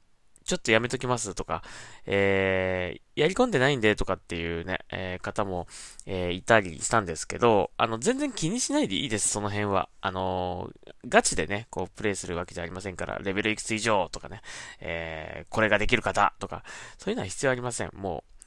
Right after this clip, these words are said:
一緒に楽しんでみましょう。で、えー、このマインクラフトダンジョンズのね、マルチプレイの楽しさを知って、あ、もうちょっとこう頑張ってやってみようかなとか、続けてみようかなとかね、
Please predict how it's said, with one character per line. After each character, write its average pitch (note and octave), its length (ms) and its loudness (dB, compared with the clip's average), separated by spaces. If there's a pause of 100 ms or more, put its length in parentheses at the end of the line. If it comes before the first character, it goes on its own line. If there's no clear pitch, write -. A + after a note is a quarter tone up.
(120)
一 A2+ 100 -8
緒 - 140 -2
に D#3 180 -6
楽 C3 200 -4
し F3+ 160 -4
ん C#3+ 100 -6
で F#2+ 160 -2
み F#2 120 -8
ま G#2 120 -4
し - 100 0
ょ A2+ 280 4
う。 A2 40 -14
で、 D#3+ 300 2 (540)
え F#2+ 440 0
ー、 - 40 -16 (1200)
こ A#2+ 100 -4
の A2 60 -2
マ A2 120 6
イ A#2 40 2
ン A2+ 60 -6
ク A#2 100 -6
ラ A2+ 60 4
フ G#2+ 80 -4
ト A2 80 -2
ダ A2 100 4
ン A2 60 -6
ジ G2+ 80 -2
ョ - 20 -6
ン E2+ 40 -8
ズ D#2+ 120 -16
の D2 80 -12
ね、 G#2 120 -8
マ G2+ 100 -2
ル G#2+ 80 -2
チ - 100 -6
プ C3 100 -4
レ C3 60 -2
イ G#2+ 40 -2
の F2+ 80 -6
楽 G#2 200 -6
し C3 60 -2
さ G2 240 0
を G2 220 2
知 - 160 -6
っ G2 60 -12 (180)
て、 F3+ 180 2 (340)
あ、 G#2 220 0
も G#2+ 120 -2
う - 20 -2
ち - 100 -4
ょ B2 40 -2
っ - 20 -4
と G#2 100 -2
こ F2+ 260 -6
う - 0 -
頑 F2+ 140 -6
張 F#2 80 -6
っ F2 60 -8
て D2 320 -10
や E2+ 80 -10
っ - 20 -12
て F2+ 140 -12
み F2+ 80 -10
よ F2+ 80 -8
う - 20 -16
か E2+ 60 -12
な D#2 100 -12
と E2 100 -14
か、 D#2 80 -12
続 F#2 200 -8
け F#2 100 -8
て F#2+ 80 -12
み G2 80 -10
よ F#2 80 -8
う E2+ 60 -10
か E2 40 -12
な E2 280 -14
と - 80 -16
か - 120 -20
ね、 G2 160 -14